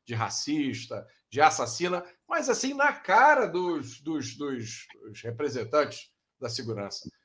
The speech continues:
Então, isso é uma carga muito pesada para um policial. Você imagina o, a pessoa sair de casa todo dia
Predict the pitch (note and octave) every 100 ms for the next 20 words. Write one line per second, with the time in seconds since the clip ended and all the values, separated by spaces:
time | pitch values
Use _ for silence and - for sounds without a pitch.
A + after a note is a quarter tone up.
0 | _ - - - D4 C4+ - G#3+ A3 G#3
1 | F3+ G#3 G#3+ G3+ G3+ A#2+ C#3+ F3 C#3 B2
2 | B2+ C3 B2 A2+ A2 F2 D#2+ _ _ _
3 | - - B3 C4 A3+ F#3+ D#3 - F3+ -
4 | _ E3+ - D#3 - G3 - E3+ - E3
5 | D3 B2+ - G3 C#3+ A2 C3+ C3 G#2